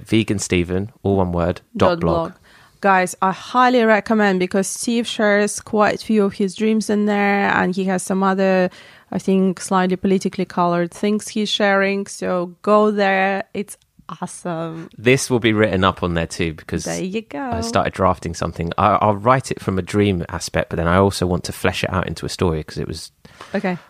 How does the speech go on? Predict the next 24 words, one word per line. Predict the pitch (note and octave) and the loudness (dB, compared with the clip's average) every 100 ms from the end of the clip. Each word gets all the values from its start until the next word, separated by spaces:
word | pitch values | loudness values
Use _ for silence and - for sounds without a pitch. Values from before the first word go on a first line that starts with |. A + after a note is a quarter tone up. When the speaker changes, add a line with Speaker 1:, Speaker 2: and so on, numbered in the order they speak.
| _ _ - | _ _ -10
Speaker 1:
like, | F2 - - | -6 -4 2
by | G2+ | 2
the | G2 | 4
end, | F#2 | 2
I | E2 | -2
was | |
like, | - - - | -6 -14 -18
"Whoa, | - - - - - | -18 -18 -20 -20 -20
that | - | -18
was | - | -16
cool." | - - - _ - - - | -14 -14 -16 _ -20 -20 -16
So, | - C3+ B2+ - | 0 2 2 -2
so | - - C3 | -4 0 4
what | E3+ | 4
happened | C#3 E3 - F#2 | 4 2 2 -2
was | E2 C2+ D#2 - - _ _ _ | -2 -2 -2 -6 -12 _ _ _
in | - C3 C3 B2 - _ _ _ _ | 0 0 0 -6 -12 _ _ _ _
this | A#2 G#2 - - - - _ - | 2 2 2 -4 -4 -8 _ -8
dream, | - F#2+ C#2+ C#2+ E2 - _ _ _ _ _ _ _ _ _ - | 0 2 0 -2 -6 -10 _ _ _ _ _ _ _ _ _ -2
it | G#2+ | 2
wasn't | A2 C3+ - | 2 0 0
me. | G2+ E2 A2 - _ - | 2 2 0 -6 _ 2
I | G2 | 4
was | G2 F#2+ F2+ - - - | 6 4 4 -2 -6 -12